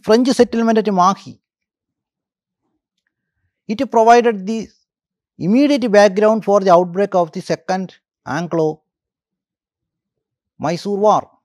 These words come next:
In seventeen eighty, Hyder Ali captured Arcot, the capital of the Carnatic. The English attacked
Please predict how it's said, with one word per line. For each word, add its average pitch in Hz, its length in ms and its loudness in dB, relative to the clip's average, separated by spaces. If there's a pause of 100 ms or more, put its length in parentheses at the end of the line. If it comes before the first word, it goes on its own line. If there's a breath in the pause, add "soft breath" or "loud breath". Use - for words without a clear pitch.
(100)
In 147 120 -10
seventeen 180 380 -4
eighty, 185 480 -6 (2500)
Hyder 180 320 -2
Ali 202 440 0 (340)
captured 170 460 -4 (260)
Arcot, 196 520 -6 (1040)
the 139 140 -10
capital 180 500 -4
of 175 120 -4
the 170 80 -12
Carnatic. 165 680 -6 (1400)
The 156 100 -6
English 214 340 0
attacked 220 600 2